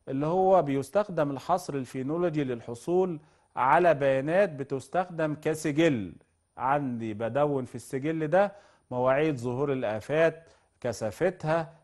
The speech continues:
المحاصيل اللي بتصيبها، آه، المنطقة اللي أنا عملت عم-، فيها عملية الحصر، وبالتالي برجع لهذا السجل،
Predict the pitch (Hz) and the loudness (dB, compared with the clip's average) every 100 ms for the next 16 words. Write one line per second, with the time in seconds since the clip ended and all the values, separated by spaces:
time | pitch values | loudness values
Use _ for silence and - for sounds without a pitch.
0 | - 110 110 113 - 160 156 123 110 104 | -12 -8 -4 -4 -4 -4 -2 -2 -6 -8
1 | - 165 160 156 170 165 - _ 123 120 | -6 -6 -2 2 2 0 -20 _ -6 -2
2 | 117 123 127 123 160 165 131 135 143 123 | -2 -2 -4 -4 0 2 2 0 0 0
3 | 131 147 135 120 127 98 131 147 123 120 | -2 -2 0 0 -2 -10 -6 -2 -2 -2
4 | 147 156 135 - 196 196 151 139 143 175 | -6 -6 -8 -4 -4 -4 -8 -6 -4 -4
5 | 175 151 180 165 139 131 147 156 143 - | -2 0 -2 2 0 0 -2 -4 -6 -8
6 | 131 135 160 | -6 -4 -4